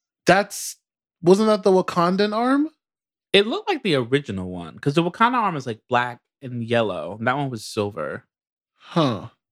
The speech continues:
Speaker 2: So, I don't
Speaker 1: Which
Speaker 2: know who
Speaker 1: arm does
Speaker 2: had
Speaker 1: he
Speaker 2: it.
Speaker 1: have when Rocket's like, "I want that arm"?
Speaker 2: The original one.
Speaker 1: Okay, so I guess it is the original arm.
Speaker 2: Yeah.
Speaker 1: So curious how she got, but I mean, you're right. I don't think they're, 'cause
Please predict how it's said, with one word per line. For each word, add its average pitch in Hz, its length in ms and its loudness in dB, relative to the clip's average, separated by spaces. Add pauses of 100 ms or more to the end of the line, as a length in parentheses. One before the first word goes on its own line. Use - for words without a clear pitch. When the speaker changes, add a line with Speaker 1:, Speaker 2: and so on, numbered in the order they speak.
(100)
Speaker 2:
So, 80 500 -10 (240)
I 110 80 -8
don't 208 60 6
Speaker 1:
Which 302 140 6
Speaker 2:
know - 60 -4
who - 80 0
Speaker 1:
arm 233 160 2
does 214 100 2
Speaker 2:
had 208 80 2
Speaker 1:
he 196 40 2
Speaker 2:
it. 170 60 -2
Speaker 1:
have 180 240 0
when 156 100 2
Rocket's 151 360 0
like, 131 120 -2
"I - 140 0
want 156 180 0
that 143 180 0
arm"? 143 320 -4 (320)
Speaker 2:
The 98 380 0 (140)
original 110 420 -2
one. 76 260 -14
Speaker 1:
Okay, 135 280 4
so 123 160 0
I 117 80 2
guess 117 180 -4
it 120 80 0
is 151 140 2
the 117 100 -6
original 92 340 -12
arm. 71 340 -20 (140)
Speaker 2:
Yeah. 78 300 -12 (240)
Speaker 1:
So 151 200 4
curious 147 440 2
how 131 140 0
she - 160 -10
got, 120 240 0
but 160 100 4
I 160 60 6
mean, 143 300 0
you're 117 200 -6
right. 98 240 -6
I 95 40 -10
don't 110 220 -14
think - 160 -18
they're, 123 120 -12
'cause 139 240 -16